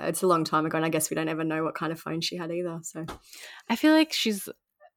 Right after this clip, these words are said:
Speaker 2: like, they wouldn't have just gotten cigarette out of nowhere. I feel like she was like, "I see a red light, like, maybe, like, a cigarette, like, a
Speaker 1: Mm.
Speaker 2: phone." I don't believe her.
Speaker 1: Yeah. <laughs> There's been a lot of back and forth, um,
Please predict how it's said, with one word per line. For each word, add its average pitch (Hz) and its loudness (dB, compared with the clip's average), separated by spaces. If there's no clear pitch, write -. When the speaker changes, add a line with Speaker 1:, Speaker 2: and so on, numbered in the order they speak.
Speaker 2:
like, - 0
they 240 4
wouldn't 254 6
have 285 2
just - -2
gotten 240 4
cigarette 185 2
out 156 4
of 156 2
nowhere. 156 4
I 170 6
feel 190 0
like 202 0
she - -2
was 202 -2
like, - -2
"I 233 0
see 294 2
a 294 4
red 285 8
light, 254 6
like, 190 4
maybe, 214 4
like, 226 0
a 214 -4
cigarette, 262 0
like, - -4
a 190 -6
Speaker 1:
Mm. - -8
Speaker 2:
phone." 262 6
I 202 8
don't 165 6
believe 92 -2
her. - -8
Speaker 1:
Yeah. 156 0
<laughs> - -14
There's 220 10
been 285 12
a 294 12
lot 277 12
of 294 6
back 233 12
and 208 2
forth, 175 8
um, 165 6